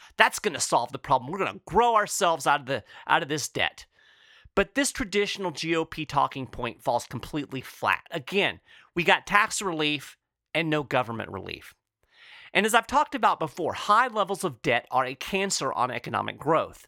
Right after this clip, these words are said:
Several studies have estimated that economic growth slows by thirty percent when the debt to G D P ratio rises above ninety percent. Most analysts I've seen say the U S economy is already in the one hundred and five percent debt to G D P range.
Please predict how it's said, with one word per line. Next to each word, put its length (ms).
Several 300
studies 360
have 120
estimated 560
that 220
economic 520
growth 320
slows 460
by 160
thirty 380
percent 520
when 140
the 80
debt 360
to 100
G 180
D 140
P 420
ratio 580
rises 640
above 320
ninety 240
percent. 520
Most 260
analysts 400
I've 160
seen 320
say 240
the 100
U 140
S 140
economy 400
is 120
already 480
in 240
the 60
one 180
hundred 320
and 120
five 480
percent 480
debt 200
to 80
G 140
D 120
P 200
range. 400